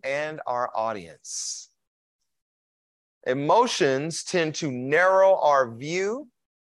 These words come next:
and our audience because he had such a heart for his countrymen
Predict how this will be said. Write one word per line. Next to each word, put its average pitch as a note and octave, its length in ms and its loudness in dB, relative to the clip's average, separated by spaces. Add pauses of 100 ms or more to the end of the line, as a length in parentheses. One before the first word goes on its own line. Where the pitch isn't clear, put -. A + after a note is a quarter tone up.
(240)
and E3+ 420 -4
our E3+ 280 2
audience D3+ 460 -2
because F#3 880 2
he F3 180 -4
had D#3 280 2
such F#3+ 260 -4
a F3+ 100 0
heart G3 340 4 (200)
for D3+ 140 2
his D#3 160 0
countrymen C#3+ 680 -4